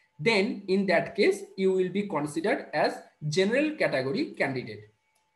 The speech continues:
The candidates having postgraduate diploma or certificate awarded by Indian universities, institute or foreign degree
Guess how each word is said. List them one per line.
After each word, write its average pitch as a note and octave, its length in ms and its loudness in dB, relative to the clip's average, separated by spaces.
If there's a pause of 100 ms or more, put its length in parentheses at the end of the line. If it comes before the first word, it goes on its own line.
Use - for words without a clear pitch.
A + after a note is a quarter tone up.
(1160)
The E3+ 140 2
candidates B3 560 0
having A3 380 2
postgraduate B3+ 800 -2
diploma F#3+ 580 -2
or F3+ 100 -2
certificate F3 760 -2
awarded G3 460 2
by A3+ 140 2
Indian G3 440 -2
universities, G#3 720 0
institute G#3+ 560 -6
or G3+ 80 0
foreign F#3+ 400 0
degree A3 500 -4